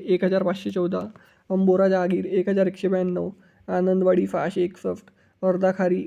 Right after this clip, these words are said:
सहाशे सहासष्ट, अर्धा तोलाजी एक हजार नऊशे पंच्याण्णव, आवलगाव चारशे सदतीस, बरबाडा सहाशे एक्क्याण्णव, बेलोरा दोन हजार सहाशे अठरा,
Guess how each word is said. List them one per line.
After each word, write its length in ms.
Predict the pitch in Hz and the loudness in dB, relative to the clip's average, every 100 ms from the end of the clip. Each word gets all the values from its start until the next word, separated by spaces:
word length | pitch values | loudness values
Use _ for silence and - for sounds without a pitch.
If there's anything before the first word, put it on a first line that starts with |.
| - | -4
सहाशे 300 | 180 175 190 | -4 -2 -4
सहासष्ट, 540 | 202 190 196 180 - - - | -2 -2 -2 -4 -6 -8 -2
अर्धा 300 | 190 190 190 | 0 2 0
तोलाजी 460 | 185 185 185 190 - | 2 2 0 -2 -2
एक 180 | 185 190 | 0 2
हजार 200 | 185 190 | 0 0
नऊशे 240 | 180 196 | -2 -2
पंच्याण्णव, 500 | 196 190 185 180 185 202 - _ _ | -4 -2 -2 -4 -6 -10 -20 _ _
आवलगाव 460 | 180 180 180 185 185 | 0 4 4 4 2
चारशे 320 | 180 175 190 | 0 -2 -2
सदतीस, 440 | 190 185 190 180 - _ | 0 -2 -2 -6 -10 _
बरबाडा 500 | 190 190 185 185 185 190 | 2 4 4 4 2 0
सहाशे 340 | 190 175 185 | -2 -2 -4
एक्क्याण्णव, 460 | 190 - 185 180 202 - _ _ - | -6 -4 -2 -2 -6 -12 _ _ 0
बेलोरा 400 | 185 190 190 196 | 4 6 4 4
दोन 180 | 185 180 | 4 4
हजार 180 | 190 | 2
सहाशे 300 | 196 185 190 | 0 -4 -2
अठरा, 340 | 185 190 190 | -2 -2 -6